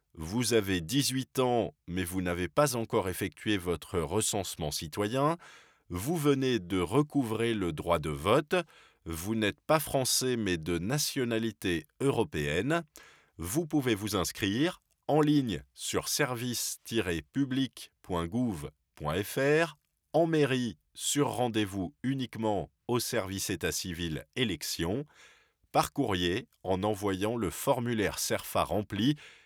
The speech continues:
et accompagné des pièces à fournir. Pour vous inscrire, munissez-vous d'un justificatif de domicile de moins de trois mois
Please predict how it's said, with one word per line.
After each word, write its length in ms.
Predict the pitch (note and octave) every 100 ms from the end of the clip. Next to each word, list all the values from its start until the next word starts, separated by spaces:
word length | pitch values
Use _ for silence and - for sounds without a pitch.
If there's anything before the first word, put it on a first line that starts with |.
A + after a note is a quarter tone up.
| _ -
et 140 | F2+
accompagné 720 | F#2+ G#2+ F2 F2 F2+ B2+ D3+ _ -
des 160 | F#2
pièces 360 | E3 C3+ C3 A2
à 80 | G2+
fournir. 640 | - D2 D2 C2+ A1 - _ _ - - - _ _
Pour 160 | D3+ D3
vous 240 | C#3+ D3
inscrire, 560 | B2+ - - F2 D2 C#2
munissez-vous 800 | F#2+ C#3 C3+ - B2 A2 A#2 G2+
d'un 320 | E2+ E2 D#2
justificatif 960 | D#2 A#2 - A2+ A#2 G#2 G#2 - A2
de 100 | F2+
domicile 640 | D#2+ E2 E2 - A#2+ D#3 C#3+
de 120 | F#2+
moins 280 | E2 E2+ E2+
de 140 | D2
trois 300 | C#2+ - E2
mois 420 | E2+ F#2+ C3 F#3+